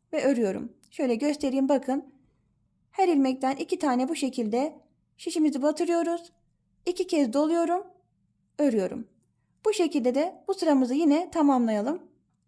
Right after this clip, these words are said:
Arka yüzde sıramı tamamladım. Şimdi beyaz ipimizle olan modelimizin üçüncü sırasındayım. Önce kenardaki altı tane haroşamı örüyorum. İki, üç,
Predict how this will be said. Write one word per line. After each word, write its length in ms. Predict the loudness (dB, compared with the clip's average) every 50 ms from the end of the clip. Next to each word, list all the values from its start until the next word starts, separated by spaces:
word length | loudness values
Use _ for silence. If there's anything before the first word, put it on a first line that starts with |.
| _ _ _ _ _ _ _ _ _ _ _ _ _ _ _ _ _ _ _ _ _ _ _ -6
Arka 260 | -4 -2 -2 0 0 0
yüzde 280 | 2 0 0 -2 -4
sıramı 360 | -2 0 0 2 2 0 0
tamamladım. 600 | 0 0 2 2 4 2 2 2 0 0 -2 -2
Şimdi 340 | -2 -2 0 0 0 0 0
beyaz 260 | 0 2 2 2 0
ipimizle 380 | 0 -2 0 0 0 0 0 0
olan 260 | 0 2 2 2 2
modelimizin 640 | 2 2 2 2 0 0 0 0 -2 -2 -4 -6 -6
üçüncü 280 | -6 -4 -2 -2 -2 -2
sırasındayım. 720 | -2 -2 -4 -4 -4 -4 -4 -2 -2 -2 -2 -2 -4 -4 -8 -18 _ _ _ _ _ _ _ _ _ _ -2
Önce 280 | 0 0 2 2 0 -2
kenardaki 520 | 0 0 2 2 2 2 2 0 0 0
altı 240 | 0 0 -2 -2 -2
tane 260 | -2 0 0 2 2
haroşamı 440 | 2 2 2 0 0 0 0 0 2
örüyorum. 360 | 0 0 -2 -2 -2 -2 -4
İki, 460 | -6 -6 -8 -6 -4 -4 -4 -4 -6 -10 -16 _ _ _ _ _ _ _ _ _ _ _ _ _ -4
üç, 380 | -4 -4 -4 -4 -8 -16 -20